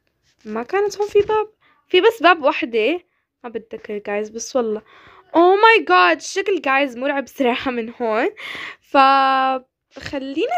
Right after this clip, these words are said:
جايز ندخل. أو لا، لا، الصراحة خايفة. المهم، اكتبوا لي بالتعليقات شو رأيكم. Oh my God، هاي الأستاذة هون ميتة.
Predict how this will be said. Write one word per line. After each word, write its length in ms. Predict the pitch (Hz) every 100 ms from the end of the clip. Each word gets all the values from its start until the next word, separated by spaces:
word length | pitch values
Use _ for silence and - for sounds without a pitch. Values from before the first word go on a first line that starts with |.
| 587
جايز 480 | 508 508 453 392 480
ندخل. 460 | - 254 226 330 - _ _ _ _ 320
أو 120 | 359
لا، 200 | 339 269
لا، 160 | 277
الصراحة 380 | 294 - 320 330
خايفة. 460 | 302 285 247 - - _ _ _ _ _ -
المهم، 260 | 277 233 220
اكتبوا 300 | - 262 320
لي 60 |
بالتعليقات 400 | 285 262 247 254
شو 100 | -
رأيكم. 200 | - -
Oh 200 | _ 240
my 20 |
God، 300 | 240 240 233
هاي 120 | 240 233
الأستاذة 440 | 240 - 233 226
هون 240 | 220 220
ميتة. 340 | 214 220 220